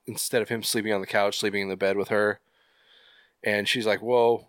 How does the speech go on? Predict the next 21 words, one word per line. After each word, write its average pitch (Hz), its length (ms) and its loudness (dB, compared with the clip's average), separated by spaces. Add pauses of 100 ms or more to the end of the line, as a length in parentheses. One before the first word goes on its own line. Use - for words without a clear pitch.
(160)
okay, 101 320 0
you're 98 140 -4
making 113 240 -2
me 113 160 -2
regret 113 480 -2
that 104 100 0
I 104 140 2
picked, 104 320 -4
you 107 160 -2
let 110 140 0
you 101 120 -8 (240)
stay 117 220 0
the 113 80 2
night 101 180 2
here." 95 280 -4 (1400)
And 101 120 -6
then 101 80 -2
he 98 60 0
kinda 104 220 0
backs 95 320 0
off. 92 380 0